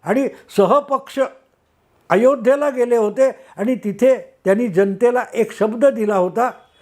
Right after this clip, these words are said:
"पहिले मंदिर फिर सरकार," म्हणजे मोदींनी निवडणूक बाजूला ठेवावी आणि आधी मंदिर उभं करावं, सरकार नंतर बनेल एकोणीस वीसमध्ये कधीतरी, आणि नाही बनलं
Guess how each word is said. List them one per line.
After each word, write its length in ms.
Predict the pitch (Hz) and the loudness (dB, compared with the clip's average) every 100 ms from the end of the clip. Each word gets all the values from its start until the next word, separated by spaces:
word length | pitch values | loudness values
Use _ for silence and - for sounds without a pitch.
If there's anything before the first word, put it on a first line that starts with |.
| - - - | -20 -20 -2
"पहिले 360 | 185 190 269 294 | 2 4 4 4
मंदिर 480 | 285 269 269 285 277 | 4 0 2 0 0
फिर 180 | - 262 | 0 -2
सरकार," 520 | - 269 254 240 190 123 _ _ _ _ _ _ _ _ _ _ _ _ _ _ _ _ _ - - - - | 2 0 0 0 -2 -6 _ _ _ _ _ _ _ _ _ _ _ _ _ _ _ _ _ -20 -20 -4 2
म्हणजे 320 | 185 214 269 | 4 6 4
मोदींनी 680 | 247 196 202 262 269 269 294 - _ _ _ _ _ 156 | 4 2 4 2 2 0 -2 -4 _ _ _ _ _ 0
निवडणूक 520 | 185 233 269 269 294 - | 2 4 2 -2 -12 -8
बाजूला 440 | 160 196 254 285 | -2 -2 0 0
ठेवावी 540 | 285 240 277 269 240 143 _ _ _ _ _ _ _ _ - - | 0 0 0 -2 -4 -10 _ _ _ _ _ _ _ _ -20 -2
आणि 220 | 202 269 | 0 2
आधी 360 | 269 165 165 269 | 2 0 2 2
मंदिर 380 | 294 285 285 294 | 2 0 -2 -2
उभं 260 | 269 277 | 0 0
करावं, 460 | 269 240 240 262 277 - _ - | 0 -4 -2 -2 -4 -8 _ -4
सरकार 380 | 202 214 269 277 | -2 0 0 0
नंतर 400 | 262 254 247 285 | -2 -4 0 0
बनेल 340 | 269 277 269 | 0 -2 -2
एकोणीस 440 | 247 233 262 269 214 | -2 -2 -2 -2 -4
वीसमध्ये 480 | 254 196 240 247 226 | -6 -4 -2 0 0
कधीतरी, 440 | 220 226 202 175 117 _ _ _ - - - | 0 -2 -2 -2 -4 _ _ _ -20 -8 0
आणि 180 | 240 | 2
नाही 260 | 240 196 285 | 2 2 2
बनलं 340 | 285 277 285 | 2 2 2